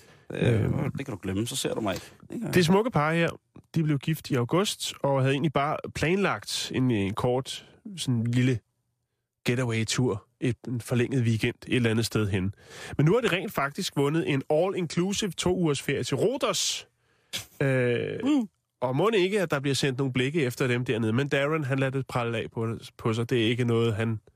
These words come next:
Speaker 2: hænger sig i mere. Han ved jo godt, hvorfor der bliver sendt blikke.
Speaker 1: Ja, ja.
Speaker 2: Og det hænder der også, at der kommer nogen og antaster hans kæreste og spørger, hvad, hvad setupet er der. Og det synes jeg er uforskammet.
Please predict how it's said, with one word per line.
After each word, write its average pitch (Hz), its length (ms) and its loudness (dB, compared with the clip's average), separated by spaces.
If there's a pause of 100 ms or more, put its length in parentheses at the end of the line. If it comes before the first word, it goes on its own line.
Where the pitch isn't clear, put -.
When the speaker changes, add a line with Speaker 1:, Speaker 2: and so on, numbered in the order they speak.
(300)
Speaker 2:
hænger 131 220 2
sig 120 260 0
i - 40 -4
mere. 104 300 2 (640)
Han 143 140 2
ved 170 120 4
jo 160 60 0
godt, 139 160 0
hvorfor 127 200 0
der 127 100 -2
bliver 113 160 -2
sendt 107 220 -4
blikke. 98 340 -6 (320)
Speaker 1:
Ja, 87 200 -4
ja. 80 80 -6
Speaker 2:
Og 107 120 -4
det 113 100 0
hænder 160 240 2
der 131 80 2
også, 117 280 0
at 113 60 2
der 107 60 0
kommer 117 300 -2
nogen 110 260 0
og 117 280 -4
antaster 107 440 -6 (280)
hans 95 340 -2
kæreste 156 420 0 (180)
og - 100 -4
spørger, 85 280 -2
hvad, 101 320 0
hvad 123 360 0
setupet 110 600 2
er 104 100 0
der. 101 220 -2 (1080)
Og 131 120 -6
det 131 100 2
synes 127 220 0
jeg 120 60 2
er 113 40 0
uforskammet. 110 580 -6